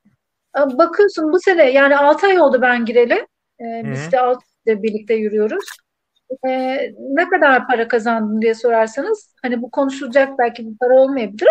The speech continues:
Speaker 1: ama ben hep şöyle düşünüyorum. E, çok kısa bir so-, süre sonra bir sonraki adımımda milyoner olmaya çok yakınım.
Speaker 2: Yalnız size bir şey söyleyeceğim. Canlı yayında itiraf var. Flash, flash, flash.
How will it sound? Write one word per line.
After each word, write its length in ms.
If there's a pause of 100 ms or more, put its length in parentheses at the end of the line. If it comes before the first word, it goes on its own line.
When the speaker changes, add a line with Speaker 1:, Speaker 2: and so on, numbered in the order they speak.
(100)
Speaker 1:
ama 180 (340)
ben 240
hep 180
şöyle 480
düşünüyorum. 540 (580)
E, 320 (480)
çok 240
kısa 280
bir 60 (320)
so-, 380
süre 180
sonra 380
bir 100
sonraki 540
adımımda 500 (180)
milyoner 320
olmaya 360
çok 260
yakınım. 320 (640)
Speaker 2:
Yalnız 520
size 220
bir 60
şey 160
söyleyeceğim. 420
Canlı 340
yayında 320
itiraf 560
var. 200 (100)
Flash, 380
flash, 400
flash. 420